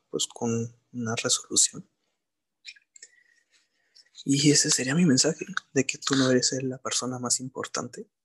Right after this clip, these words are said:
tú eres simplemente una herramienta. Y aunque nos duela, no somos dioses, no somos personas capaces de cambiar por nosotros el mundo.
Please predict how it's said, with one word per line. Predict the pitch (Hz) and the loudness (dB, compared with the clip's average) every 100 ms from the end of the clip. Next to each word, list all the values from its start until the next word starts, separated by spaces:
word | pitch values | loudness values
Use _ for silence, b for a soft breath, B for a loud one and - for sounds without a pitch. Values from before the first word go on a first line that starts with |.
| _ _ _ _ | _ _ _ _
tú | - 120 | -8 -6
eres | 123 - - - - _ _ | -4 -2 -2 -4 -10 _ _
simplemente | - 120 117 113 107 113 | -12 -10 -10 -10 -10 -8
una | 113 | -8
herramienta. | - 113 117 117 160 - _ _ _ _ _ _ _ - | -8 -10 -14 -14 -16 -18 _ _ _ _ _ _ _ -2
Y | 170 | 0
aunque | 135 131 | 0 -2
nos | 120 113 | -4 -4
duela, | - 139 143 135 - | -4 -6 -6 -10 -12
no | - 120 | -4 0
somos | - 123 123 117 | 0 -2 -6 -6
dioses, | 117 - - - - - | -4 -4 -4 -4 -4 -4
no | 135 | -4
somos | - 131 131 135 - | -4 -4 -10 -10 -14
personas | - - 120 113 - | -14 -10 -6 -4 -4
capaces | - - - 127 120 | -4 -6 -2 -4 -4
de | 95 92 - _ _ _ _ _ _ _ _ | -4 -4 -6 _ _ _ _ _ _ _ _
cambiar | - 110 107 110 117 - | -8 -6 -2 -2 -2 -4
por | - 117 | -8 -6
nosotros | 113 - - 123 - - - | -6 -6 -6 -4 -4 -4 -6
el | 120 | -8
mundo. | 110 113 120 143 | -8 -14 -20 -20